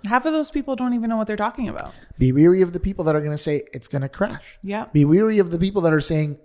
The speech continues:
Speaker 2: this is the bottom of the market. And the reason why I say that is because you don't know those things to be
Speaker 1: No.
Speaker 2: true.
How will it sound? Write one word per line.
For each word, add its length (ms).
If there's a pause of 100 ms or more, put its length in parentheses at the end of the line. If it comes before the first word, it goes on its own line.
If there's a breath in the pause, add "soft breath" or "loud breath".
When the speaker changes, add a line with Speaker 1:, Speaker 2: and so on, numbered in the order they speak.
Speaker 2:
this 240
is 100
the 80
bottom 340
of 140
the 60
market. 420
And 200
the 80
reason 300
why 140
I 60
say 260
that 300 (340 soft breath)
is 160
because 440 (440 soft breath)
you 140
don't 300
know 500
those 240
things 260
to 80
be 100
Speaker 1:
No. 60
Speaker 2:
true. 280